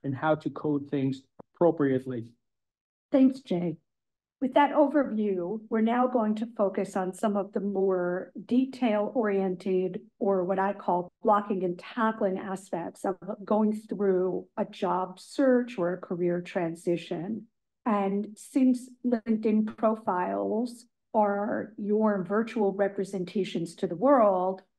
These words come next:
Speaker 2: that seems like the best place for us to start.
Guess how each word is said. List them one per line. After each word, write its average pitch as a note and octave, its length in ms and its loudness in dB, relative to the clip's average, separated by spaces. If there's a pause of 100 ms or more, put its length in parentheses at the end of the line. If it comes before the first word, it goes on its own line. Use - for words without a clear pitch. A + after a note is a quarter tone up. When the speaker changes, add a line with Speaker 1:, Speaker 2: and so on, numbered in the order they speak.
(300)
Speaker 2:
that G3 360 -2
seems G#3+ 400 2
like F#3+ 200 2
the G3+ 60 -2
best F#3 300 -4
place F3+ 260 -2
for - 160 -6
us F#3 220 -6
to G3 100 -8
start. - 760 -2